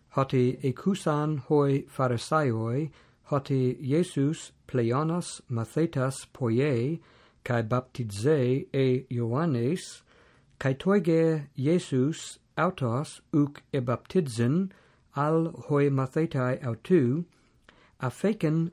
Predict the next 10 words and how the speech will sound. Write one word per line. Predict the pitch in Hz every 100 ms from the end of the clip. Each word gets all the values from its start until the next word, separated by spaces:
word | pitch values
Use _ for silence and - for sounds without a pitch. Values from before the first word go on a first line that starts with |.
| _
τὴν | - 160 151 151 -
Ἰουδαίαν | 139 139 135 165 151 127 135 175 180
καὶ | - 139 135 131
ἀπῆλθεν | - 120 - 160 175 143 143 139 160 -
εἰς | 147 151 - _
τὴν | - 143 143 139 -
Γαλιλαίαν. | 131 135 135 143 160 139 113 107 110 _ _ _ _ _ _ _ -
Ede | 120 135 170 190 202 190
de | 131 135 135 143 -
auton | 127 120 135 117 117 127 175